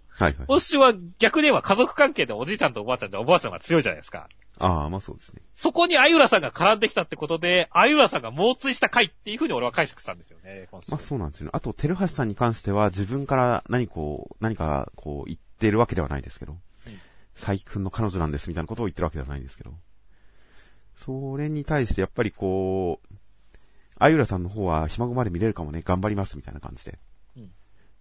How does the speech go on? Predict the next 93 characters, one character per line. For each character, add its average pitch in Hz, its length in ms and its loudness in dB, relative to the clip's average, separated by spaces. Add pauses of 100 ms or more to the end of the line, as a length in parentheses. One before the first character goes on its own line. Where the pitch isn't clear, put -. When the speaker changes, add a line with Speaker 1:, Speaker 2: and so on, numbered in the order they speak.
Speaker 1:
完 113 200 0
全 113 120 -2
に 104 80 -6
こ 104 120 -2
う - 40 4
ア 87 60 6
プ 110 100 -4
ロ 117 60 0
ー - 20 -2
チ 104 400 0
か - 180 -6
け - 80 -8
て - 60 -8
ま - 80 -12
す - 60 -20
か - 80 -12
ら、 - 80 -14 (220)
そ - 160 -12
の 139 40 -8
点 139 120 -2
も 131 120 -2
だ 107 120 6
い 104 40 2
ぶ 98 160 -2
ア - 60 6
ド 104 60 0
バ 104 100 -4
ン 98 60 -8
テ 101 120 -2
ー - 40 0
ジ 71 100 -12
に 65 80 -14
見 67 80 -10
れ 64 60 -10
ま 64 80 -14
す - 80 -18
よ - 100 -20
ね。 - 20 -18
Speaker 2:
そ 67 40 -16
う - 20 -16
だ - 0 -
ね。 87 60 -18 (600)
見 170 160 -4
え 214 80 2
る 156 60 0
よ 101 100 -4
ね。 120 80 -6
も 226 120 0
う 240 40 4
だ 240 60 4
っ - 60 0
て、 107 280 0 (340)
<laughs> - 320 -10
完 233 300 4
全 247 320 0
に 240 140 -4
ね、 170 300 6
そ 262 160 0
の 240 100 8
気 - 100 2
だ 254 80 8
か - 120 2
ら 104 80 -2
ね。 120 100 -8 (280)
<laughs> - 280 -16
祖 196 200 0
父、 151 160 -4
祖 - 160 -6
母 147 120 0
の 107 120 -2
方 110 160 -4
は 92 100 -8
っ - 40 -20
て - 160 -20
い 92 40 -20
う - 20 -20
ね。 92 160 -16 (140)
Speaker 1:
は 78 120 -4
い - 20 -8
は 64 60 -14
い - 40 -14
は - 40 -18 (140)
い。 - 60 -20 (720)
Speaker 2:
口 - 240 -2
笛 127 220 6
や 107 120 6
め 131 100 4
ろ 123 100 4
っ 117 60 0
て - 240 -20
い - 60 -20
う - 40 -20
ね。 - 100 -20